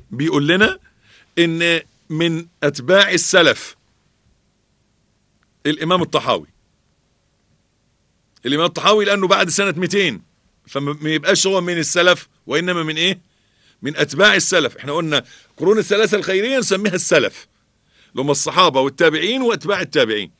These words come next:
اللي بعديهم يبقى سلفي نسبة إليهم. فالطحاوي نقل عن أبي حنيفة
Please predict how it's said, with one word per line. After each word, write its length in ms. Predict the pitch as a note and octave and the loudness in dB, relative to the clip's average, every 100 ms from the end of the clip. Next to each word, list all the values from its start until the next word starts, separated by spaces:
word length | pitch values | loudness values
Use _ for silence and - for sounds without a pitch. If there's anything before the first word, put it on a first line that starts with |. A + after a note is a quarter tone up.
| _ _ _ E3 | _ _ _ -4
اللي 160 | F3+ | 2
بعديهم 380 | F3+ F#3 D#4+ D4+ | 2 2 2 2
يبقى 200 | G#3+ C#3+ | 0 -2
سلفي 440 | - D3 A2 F#2 E2 | 0 0 0 -6 -4
نسبة 280 | A#2 D#3+ D#3+ | 0 0 0
إليهم. 360 | C3+ A#2 F2 - _ _ - - _ _ _ - _ | -2 -4 -6 -20 _ _ -20 -20 _ _ _ -20 _
فالطحاوي 1160 | D3 C#3 C#3 _ - C#3 E3 F#3 C4 D#4 D#4+ - _ _ _ _ _ _ _ _ _ _ E3+ | -2 -2 -4 _ -10 -6 -2 2 2 2 -4 -12 _ _ _ _ _ _ _ _ _ _ -4
نقل 520 | F3 C#4 D4+ C#4+ A#3+ | 2 2 4 2 2
عن 220 | F3+ F#3 | -2 -4
أبي 200 | F3+ F3 | -4 -4
حنيفة 500 | E3 F3+ F3 C#3 G#2+ | -2 -4 -4 -4 -8